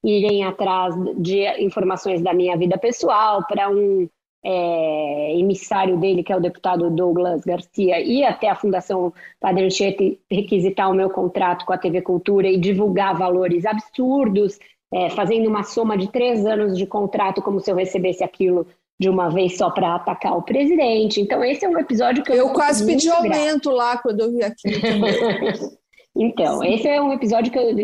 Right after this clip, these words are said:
Speaker 1: reputo de uma gravidade institucional muito grande. Esse outro é uma daquelas,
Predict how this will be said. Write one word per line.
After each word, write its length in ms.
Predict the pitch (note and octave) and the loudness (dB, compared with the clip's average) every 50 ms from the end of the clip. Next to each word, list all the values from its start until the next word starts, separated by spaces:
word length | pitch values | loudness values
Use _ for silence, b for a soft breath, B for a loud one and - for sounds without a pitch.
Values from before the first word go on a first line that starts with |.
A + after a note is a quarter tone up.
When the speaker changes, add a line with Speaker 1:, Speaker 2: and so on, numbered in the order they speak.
| - - | -2 -2
Speaker 1:
reputo 460 | - G3 A3+ - - A#3+ B3+ C4 D4 | -4 -4 -4 -4 -4 -4 -4 -2 -2
de 80 | A#3 C4 | 0 0
uma 160 | C4 C4 B3+ | 0 0 0
gravidade 560 | A3 A3 G#3+ G#3 G#3+ G3+ G#3+ A3 F#3+ F#3 G#3+ | 0 0 0 0 0 0 0 0 0 -2 0
institucional 800 | B3 D4+ D#4 - - C#4 A#3 C4 A#3 A3 - G#3+ F#3 F#3 G3+ A#3+ | 0 0 -2 -2 -4 -4 -2 -2 -4 -2 -2 -2 -2 -2 0 0
muito 260 | C#4 D4 D#4 C#4+ D4 C4+ | 0 0 0 0 -2 -2
grande. 520 | G#3 G3+ F#3 E3 D3+ D3 - - - - _ b b b b b b _ - | -2 0 -2 -2 -2 -4 -6 -10 -12 -20 _ b b b b b b _ -2
Esse 300 | B4+ A#4+ - - E4 C#4+ | -2 -2 -2 -2 0 2
outro 340 | D4+ D#4+ D#4 D4 D4+ C#4+ C4 | 2 2 2 0 0 -2 -2
é 120 | C#4 C#4+ | 0 0
uma 180 | D4+ D#4 E4 D#4 | 0 0 0 0
daquelas, 680 | - D4 - D4+ C#4+ C#4 C#4+ C4+ A#3+ G#3+ G3+ - - | -2 -2 -2 -2 0 0 0 0 0 -2 -4 -6 -8